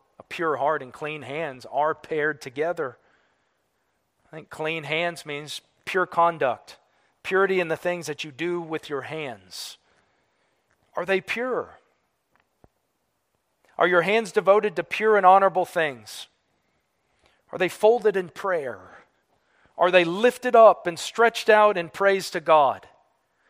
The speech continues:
Are they clutching the two-edged sword of the Spirit, which is the Word of God? Are they open to the needy?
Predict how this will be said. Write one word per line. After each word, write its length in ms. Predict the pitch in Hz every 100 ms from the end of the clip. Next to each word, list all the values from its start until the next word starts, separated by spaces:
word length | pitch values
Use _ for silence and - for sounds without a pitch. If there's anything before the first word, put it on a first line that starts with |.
| _ _
Are 80 | -
they 160 | 196 185
clutching 720 | - 240 247 - 214 170 151
the 200 | 165 165
two-edged 580 | - 247 247 226 190 175
sword 520 | - - 226 214 202
of 80 | 175
the 80 | 156
Spirit, 520 | - - 214 185 170
which 200 | 165 160
is 160 | 185 151
the 100 | 156
Word 220 | 156 160
of 140 | 143
God? 440 | - 143 131 123 - _ _ _ _ _ _ _ _ _ _ _ _ _
Are 80 | -
they 180 | 165 165
open 420 | 180 196 190 165
to 100 | 143
the 120 | 151 139
needy? 480 | 139 147 123 107